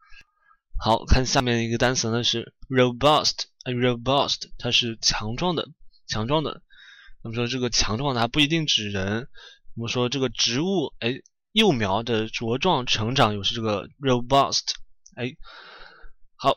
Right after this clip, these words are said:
看到下一个单词，它是 “royal” 哎，“royal”，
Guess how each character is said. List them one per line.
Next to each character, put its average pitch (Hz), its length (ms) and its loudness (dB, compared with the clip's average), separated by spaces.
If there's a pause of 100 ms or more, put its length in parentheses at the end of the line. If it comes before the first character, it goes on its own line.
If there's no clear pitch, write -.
(140)
看 139 160 2
到 127 160 4
下 131 200 2
一 - 20 2
个 123 60 0
单 135 160 0
词， 131 100 -2
它 120 100 0
是 120 300 0
“royal” 156 800 2 (140)
哎， 160 100 -4
“royal”， 147 760 4